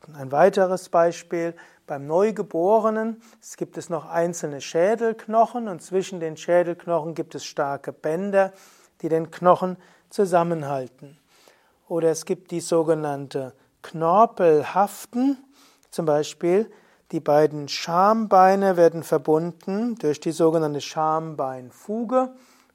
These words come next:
und das ist eine Knorpelhafte, das ist also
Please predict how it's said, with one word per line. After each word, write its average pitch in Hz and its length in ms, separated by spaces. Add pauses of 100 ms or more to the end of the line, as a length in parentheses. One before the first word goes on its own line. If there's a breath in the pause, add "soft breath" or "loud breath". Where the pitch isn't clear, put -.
und 160 80
das 156 180
ist 160 80
eine 147 380
Knorpelhafte, 170 1400 (380 soft breath)
das 160 180
ist 156 40
also 139 220